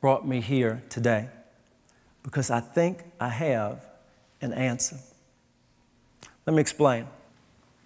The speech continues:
Rebecca Henderson teaches a course at Harvard Business School called Reimagining Capitalism. And the very fact that a course called Reimagining Capitalism is being taught at Harvard Business School means that we are in revolutionary times. <laughs>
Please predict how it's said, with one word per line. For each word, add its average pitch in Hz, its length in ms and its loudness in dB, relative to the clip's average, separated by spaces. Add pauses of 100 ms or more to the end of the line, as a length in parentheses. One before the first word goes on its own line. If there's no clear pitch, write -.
(880)
Rebecca 190 360 8
Henderson 180 580 4
teaches 160 320 4
a 143 60 2
course 180 340 8
at 160 80 0
Harvard 151 360 8
Business 147 260 4
School 156 260 6
called 139 280 6
Reimagining 156 800 6
Capitalism. 120 640 4 (840)
And 143 100 -4
the 123 40 0
very 165 200 8
fact 190 380 8
that 170 100 2
a 151 40 0
course 175 340 6
called 139 300 8
Reimagining 156 680 6
Capitalism 135 600 4
is 113 80 -4
being 123 220 0
taught 147 280 6
at 139 80 -2
Harvard 131 340 4
Business 131 260 0
School 117 240 -2
means 123 240 0
that 139 80 -2
we 131 100 2
are 127 100 2
in 123 220 -2
revolutionary 131 680 2
times. 113 420 -2
<laughs> - 40 -20